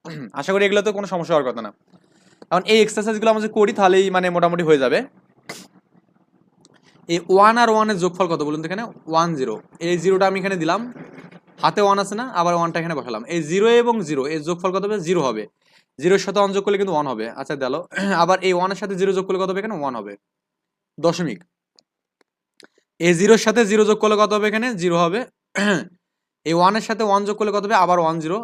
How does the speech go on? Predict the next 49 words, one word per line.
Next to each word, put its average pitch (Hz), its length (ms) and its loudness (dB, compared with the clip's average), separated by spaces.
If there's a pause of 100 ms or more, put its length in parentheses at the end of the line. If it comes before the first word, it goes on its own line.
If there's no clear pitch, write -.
এই 160 140 -4
জিরোটা 160 240 -2
এখানে 165 160 -8
বসালাম, 151 320 -6 (760)
হাতে 170 180 2
এক 208 80 2
আছে 202 160 -2
না, 233 60 -6
এখানে 170 180 -6
দিলাম। 113 200 -6 (160)
<clears throat> 190 160 -4
এখন 208 140 2
তিনটে 247 300 4
একের 220 180 4
যোগফল 208 220 -2
কত? 233 140 -2
ওয়ান 175 240 2
ওয়ান। 110 120 -6 (1400)
এটাই 208 220 10
কিন্তু 240 180 6
আমাদের 233 220 12
অ্যান্সার, 156 280 8
ওকে? 170 200 6 (260)
একটু 165 160 -2
ক্যালকুলেশন 185 400 6
করে 208 120 6
দেখবেন। 170 280 2 (1900)
এখানে 214 220 -2
দেখুন 240 260 0
ওয়ান 196 300 4
আর 226 100 2
ওয়ান 214 160 2
এর 208 60 -4
যোগফল 202 260 -4
কত 196 140 -4
হবে 202 120 -4
এখানে? 214 160 -6
ওয়ান 156 220 0
জিরো। 123 200 -6 (300)
এই 147 120 -8
জিরোটা 170 240 -2
এখানে 170 140 -6
বসালাম, 156 280 -8
হাতে 147 200 -6
এক 160 140 -4
থাকবে, 151 220 -10
একটা 156 180 -8
এখানে 151 160 -8
দিলাম। 147 200 -8